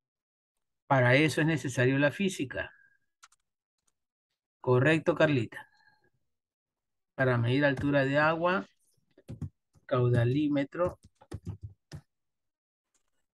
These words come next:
o llenar baldecito. ¿Ya se fue?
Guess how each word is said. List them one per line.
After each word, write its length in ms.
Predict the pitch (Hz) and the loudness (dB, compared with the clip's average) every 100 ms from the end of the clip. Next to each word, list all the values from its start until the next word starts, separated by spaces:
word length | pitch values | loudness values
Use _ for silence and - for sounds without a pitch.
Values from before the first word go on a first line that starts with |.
| _ _ _ _ _ _ _ _ | _ _ _ _ _ _ _ _
o 500 | - 156 170 190 208 - - - - - | 0 4 6 6 4 -2 -12 -18 -16 -6
llenar 800 | 131 131 123 123 139 143 151 143 _ _ _ - | 0 2 4 2 2 2 0 -4 _ _ _ -10
baldecito. 1300 | - 127 127 127 123 117 113 - - 107 - - - - - _ _ - - - _ _ _ _ _ _ _ _ _ _ _ _ - - _ _ _ _ _ _ _ - | -4 -2 0 2 2 0 -2 -4 -6 -8 -8 -16 -16 -16 -16 _ _ -18 -18 -20 _ _ _ _ _ _ _ _ _ _ _ _ -20 -20 _ _ _ _ _ _ _ -2
¿Ya 160 | 160 | 0
se 120 | 165 202 | 2 2
fue? 240 | 208 - | 2 0